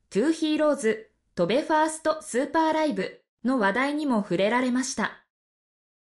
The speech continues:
このライブでナンバーアンダーラインアイは本格始動し、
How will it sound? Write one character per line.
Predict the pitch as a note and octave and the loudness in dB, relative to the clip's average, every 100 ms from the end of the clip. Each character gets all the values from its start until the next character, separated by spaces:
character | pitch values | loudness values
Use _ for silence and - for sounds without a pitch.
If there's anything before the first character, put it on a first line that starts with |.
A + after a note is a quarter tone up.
| - | -4
こ | G3 | -2
の | D4 | 0
ラ | F4 F#4 | 0 0
イ | |
ブ | D#4 | -2
で | G#3+ F#3 | -2 0
ナ | G3 | 0
ン | D#4+ | 0
バ | C4+ G#3 - | 0 0 0
ー | |
ア | C#4+ | -2
ン | D4+ | 0
ダ | D4+ | 2
ー | D#4 | 2
ラ | D4+ | 2
イ | B3 A3 | 0 0
ン | |
ア | A#3 | -2
イ | A#3+ | 0
は | F#3+ G3 - | 0 -2 -4
本 | F#3+ C4 | -4 -2
格 | D4 D4 | -2 -4
始 | D4 D4+ | -4 -2
動 | C4 A3+ | -2 -2
し、 | - F#3 F#3+ - | -2 -4 -4 -8